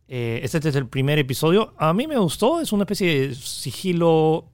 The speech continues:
en dos D. Mm, es más, más un plataformero porque no es un mundo abierto y no tiene tantas cosas, pero es un juego simpático y es gratis. Así que aprovechen si es que querían algo, eh, si querían un juego gratis hasta ahí.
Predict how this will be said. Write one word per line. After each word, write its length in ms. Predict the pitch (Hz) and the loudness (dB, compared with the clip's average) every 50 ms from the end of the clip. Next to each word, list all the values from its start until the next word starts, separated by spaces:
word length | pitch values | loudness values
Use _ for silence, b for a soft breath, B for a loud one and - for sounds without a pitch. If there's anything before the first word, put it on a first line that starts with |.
| _ - | _ -8
en 320 | 120 117 120 117 113 113 | -6 -4 -4 -4 -4 -4
dos 260 | 120 127 135 - - | -2 -2 -2 -2 -2
D. 240 | 127 127 160 202 202 | -2 -2 -2 -2 -4
Mm, 500 | 165 143 131 127 135 131 127 131 139 - | -6 -6 -6 -4 -4 -4 -4 -4 -6 -6
es 80 | 123 139 | -6 -2
más, 200 | 160 165 185 170 | 0 0 0 0
más 160 | 165 170 - | 0 0 0
un 80 | 190 170 | 0 0
plataformero 580 | 175 160 160 127 - 143 139 143 143 131 120 | 0 0 -2 -2 -2 -2 -2 0 0 -2 -2
porque 220 | 107 120 110 117 120 | -2 -4 -4 -2 -2
no 80 | 143 | -2
es 100 | 139 - | 0 0
un 120 | 156 147 135 | 0 0 0
mundo 260 | 139 143 139 131 127 | 2 0 2 0 0
abierto 500 | 123 139 165 170 151 - 175 170 170 156 | 0 0 0 0 0 0 0 2 2 2
y 60 | 139 | 0
no 160 | 131 135 123 | -2 -4 -4
tiene 340 | - 139 131 131 131 123 113 b b b b b b | -6 -6 -6 -4 -4 -6 -6 b b b b b b
tantas 180 | 156 131 123 - | -16 -14 -10 -8
cosas, 220 | 202 180 220 202 | -6 -6 -6 -6
pero 240 | - 143 127 110 - _ _ - | -4 -4 -4 -4 -6 _ _ -12
es 120 | 165 151 | -8 -6
un 80 | 170 180 | -6 -4
juego 160 | - 196 180 | -2 -2 -2
simpático 520 | 131 151 135 139 131 - 156 151 208 - - | -2 -2 -2 -4 -4 -4 -4 -4 -4 -6 -4
y 120 | - 117 | -4 -4
es 40 | 101 | -4
gratis. 320 | - - 101 95 98 - 98 | -2 -2 -2 -2 -4 -8 -10
Así 160 | 92 110 107 | -12 -10 -8
que 180 | - 120 120 | -6 -6 -4
aprovechen 540 | 123 110 - 123 127 143 127 - 156 151 143 b b b b b b b b b _ | -4 -4 -2 0 0 2 2 4 2 2 0 b b b b b b b b b _
si 120 | - 139 | -14 -6
es 40 | - | -4
que 80 | 135 113 | -4 -2
querían 240 | 127 120 127 127 | 0 0 0 0
algo, 380 | 123 123 123 123 123 - - _ _ | 0 0 0 0 -2 -2 -6 _ _
eh, 340 | - 117 110 104 101 104 104 | -10 -8 -6 -6 -4 -6 -8
si 100 | - 120 | -8 -10
querían 300 | 113 120 117 120 113 120 | -10 -8 -8 -8 -6 -6
un 140 | 120 117 104 | -6 -8 -10
juego 280 | - - 117 117 - - _ _ _ _ _ | -10 -10 -10 -10 -12 -14 _ _ _ _ _
gratis 440 | - 127 113 - - - - - - - _ _ | -18 -18 -16 -16 -20 -20 -20 -20 -20 -20 _ _
hasta 300 | - 151 - _ _ - | -20 -20 -20 _ _ -20
ahí. 100 | 117 | -20